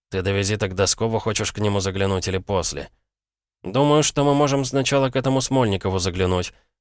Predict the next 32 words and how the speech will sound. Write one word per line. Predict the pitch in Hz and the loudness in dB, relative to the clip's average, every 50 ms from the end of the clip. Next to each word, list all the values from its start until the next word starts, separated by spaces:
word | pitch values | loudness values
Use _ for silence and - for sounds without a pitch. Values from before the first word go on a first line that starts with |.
| _ | _
Вдруг | - 82 85 117 131 - | -12 -4 -2 -2 0 0
что-нибудь | - - 135 131 131 123 127 120 - | 0 0 2 2 2 2 0 -2 -2
приглянётся, | - 120 120 110 117 120 113 110 110 107 104 - - 104 | -2 -4 -2 0 0 0 2 2 0 0 -2 -2 -2 -2
и | 98 95 | 0 0
я | 92 92 | -2 -2
куплю | - 95 87 95 98 90 | -2 -4 -4 -2 -4 -4
в | - | -2
качестве | - 95 85 - 90 - - - 92 | -2 -4 -2 -2 -4 -4 -2 0 0
аргумента. | 87 85 82 90 90 87 87 85 82 80 78 85 80 - _ _ _ _ _ _ _ | 0 0 0 0 0 0 0 0 0 -2 -4 -6 -10 -10 _ _ _ _ _ _ _
Не | - 92 104 110 | -6 -4 -2 -2
всё | 104 - 139 147 | 0 2 2 2
же | 147 143 139 | 2 2 2
Валерьяну | 127 127 127 127 123 123 120 123 123 120 120 117 | 2 2 2 2 2 2 2 2 2 2 2 2
Наталью | 113 110 101 123 113 110 110 110 | 2 0 0 0 -2 0 0 0
мышами | 107 107 101 - - 98 90 85 80 78 | 0 0 -2 -2 0 0 0 0 -2 -2
пугать", | - 85 80 78 80 78 76 78 - - - _ _ _ _ | -4 -4 -4 -2 -2 -2 -2 -2 -6 -10 -12 _ _ _ _
добавил | 78 82 82 80 87 85 80 85 82 82 | -6 -6 -2 0 0 0 0 0 -2 -2
я | 80 82 80 | 0 -2 -2
тихо, | 76 - - 82 - - 85 78 - _ _ _ _ _ _ - | -2 -2 -4 -6 -4 -4 -6 -6 -6 _ _ _ _ _ _ -4
но | 92 98 104 117 | 0 0 2 2
оборотень | 123 117 127 123 120 - 120 113 113 | 2 2 0 0 0 0 0 0 2
расслышал | 104 95 - - - 110 117 117 - 123 113 | 2 2 0 0 0 0 0 0 2 0 0
и | 110 101 | 0 0
негромко | 98 92 95 95 95 92 - 95 | 0 2 2 2 2 2 -2 -4
рассмеялся. | 90 90 - - - 95 95 92 95 98 87 85 78 71 - - 71 64 - - _ _ _ _ _ _ _ _ _ _ _ _ _ | -2 0 0 0 0 0 -2 -2 0 0 2 2 2 0 -2 -4 -4 -6 -8 -14 _ _ _ _ _ _ _ _ _ _ _ _ _
"И | - 73 | -10 -6
всё-таки | - - 101 101 98 101 101 104 | -4 -2 -2 -2 -4 -4 -6 -4
зачем | 98 95 95 85 - 104 101 101 95 | -2 -2 -2 -2 -2 -2 -2 -2 -2
тебе | 98 98 95 95 | -4 -4 -2 -2
это | 90 - 92 | -2 -2 0
странное | 92 - - 95 92 90 87 87 87 90 87 90 87 | -2 0 0 0 0 0 2 0 0 2 2 2 0
оружие?" | 87 87 85 80 82 82 80 78 | 0 0 -2 -2 -2 -4 -4 -6